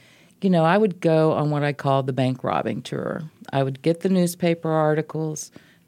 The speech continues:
go find the bank, hopefully it's still open, and see if I could find people to interview. And, uh, and then I'd also, I love to, uh, leave the bank and drive quickly on the getaway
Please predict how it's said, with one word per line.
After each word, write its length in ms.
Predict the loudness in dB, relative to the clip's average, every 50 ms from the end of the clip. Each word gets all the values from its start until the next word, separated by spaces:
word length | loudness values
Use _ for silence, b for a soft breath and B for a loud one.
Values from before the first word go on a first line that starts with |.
| _ _
go 180 | 0 0 0 2
find 340 | 2 2 2 4 4 4 2
the 60 | 2
bank, 480 | 0 0 0 2 2 0 0 -2 -4
hopefully 340 | -4 -4 -4 -4 -6 -8 -6
it's 100 | -6 -8 -10
still 340 | -8 -6 -4 -2 0 2
open, 640 | 2 2 0 -2 -2 -2 -2 0 0 -2 -2 -6 -8 -12 B B B B B B B B B -8
and 140 | -6 -6 -4
see 140 | -2 -4 -4
if 120 | -2 -2
I 100 | -4 -4
could 160 | -4 -6 -8 -6
find 300 | -4 -4 -4 -4 -4 -6
people 280 | -8 -10 -10 -10 -10 -10
to 120 | -8 -8
interview. 480 | -8 -8 -8 -8 -10 -10 -12 -12 -12 -14 -14 -16 _ _ _ _ B B B B B B B B B B B B _ _ _ -6
And, 420 | -2 0 2 2 2 0 0 -2 -4
uh, 300 | -4 -4 -4 -6 -8 -10 -12 -16 _ -6
and 180 | 0 2 4 4
then 120 | 6 6
I'd 180 | 6 4 4 4
also, 400 | 4 2 2 0 0 -2 -2 0
I 140 | 0 0 0
love 340 | 2 2 2 2 2 0 -2
to, 400 | -4 -2 0 2 2 0 0 -2 -6 B B B B B B B B B -2
uh, 200 | 0 0 0 0
leave 340 | 2 2 4 4 4 4 2
the 80 | 0
bank 420 | 2 2 2 2 2 2 0 -2 -4 -6
and 100 | -4 -2
drive 340 | -2 -2 -2 -2 -2 -4 -6
quickly 760 | -4 0 0 0 0 0 -2 0 2 4 4 4 2 0 -4 -8 _ _ _ _ -4
on 220 | 0 0 2 2
the 180 | 2 0 0 -2
getaway 460 | -2 -2 -2 -2 -4 -6 -8 -10